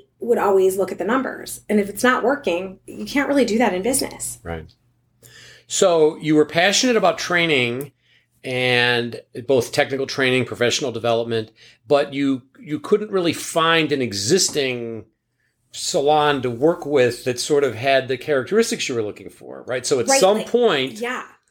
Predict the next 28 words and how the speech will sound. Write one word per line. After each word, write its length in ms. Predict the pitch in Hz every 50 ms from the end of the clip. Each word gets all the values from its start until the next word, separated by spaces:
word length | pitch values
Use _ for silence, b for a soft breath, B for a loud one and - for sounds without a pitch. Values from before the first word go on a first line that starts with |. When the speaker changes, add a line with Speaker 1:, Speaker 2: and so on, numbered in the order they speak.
| _ _ _ _ _ _ _
Speaker 2:
the 100 | 147 139
decision 480 | 147 143 - 180 190 170 151 160 165
is, 220 | 151 143 139 117 117
"Well, 440 | 135 147 147 151 151 151 143 - -
maybe 340 | 117 131 151 175 170 202 202
I 140 | 185 185 180
need 180 | 175 175 160
to 60 | 135 131
create 420 | - - - 151 139 143 135 -
this 220 | - 131 - -
myself. 520 | 131 117 110 - - - 107 - - - _ -
Maybe 200 | 113 123 135 151
I 40 |
need 100 | 151 151 143
to 60 | 143
take 220 | - - 143 131
my 100 | 135 131
experience 460 | 127 113 - - 147 139 135 123 127 127
and 80 | 131
ideas 320 | 120 117 113 127 131 113 117
and 100 | 117 107
what 200 | 117 117 - _
I 240 | - 123 147 170 208
think 280 | 208 - 170 147 120 110
a 40 | 113
salon 380 | - - 117 110 113 110 104 95
should 200 | - - 101 _
be 320 | 107 95 85 95 - b